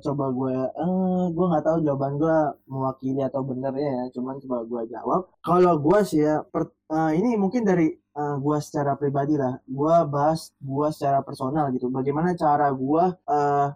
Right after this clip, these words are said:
bisa memplanning atau memotivasi diri gue secara pribadi gitu, atau me-, membuat gue mempunyai tujuan hidup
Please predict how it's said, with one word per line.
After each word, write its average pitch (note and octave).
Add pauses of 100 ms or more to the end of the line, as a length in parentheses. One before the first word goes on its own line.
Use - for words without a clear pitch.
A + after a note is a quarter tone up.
(120)
bisa C#3+
memplanning D#3+
atau D#3
memotivasi D#3
diri D#3
gue E3 (200)
secara D3
pribadi C#3
gitu, A#2+ (160)
atau C#3
me-, E3 (160)
membuat D#3+
gue D3+
mempunyai D#3+
tujuan D#3
hidup D#3